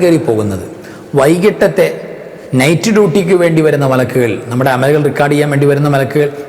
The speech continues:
പ്രത്യേകം നോട്ട് ചെയ്യാൻ വേണ്ടി വരുന്ന മലക്കുകൾ, പ്രദോഷത്തിൻ്റെ മലക്കുകൾ, അവർ നേരത്തെ വരും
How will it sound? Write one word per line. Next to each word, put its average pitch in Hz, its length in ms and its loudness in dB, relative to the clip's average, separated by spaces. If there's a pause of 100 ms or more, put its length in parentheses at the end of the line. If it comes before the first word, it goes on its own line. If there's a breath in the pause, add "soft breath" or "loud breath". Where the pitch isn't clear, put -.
പ്രത്യേകം 143 300 0
നോട്ട് 135 180 0
ചെയ്യാൻ 143 180 2
വേണ്ടി 147 160 2
വരുന്ന 147 240 2
മലക്കുകൾ, 143 380 2 (340 loud breath)
പ്രദോഷത്തിൻ്റെ 143 540 0
മലക്കുകൾ, 143 340 0 (320 loud breath)
അവർ 165 300 4 (300)
നേരത്തെ 156 500 2
വരും 123 260 2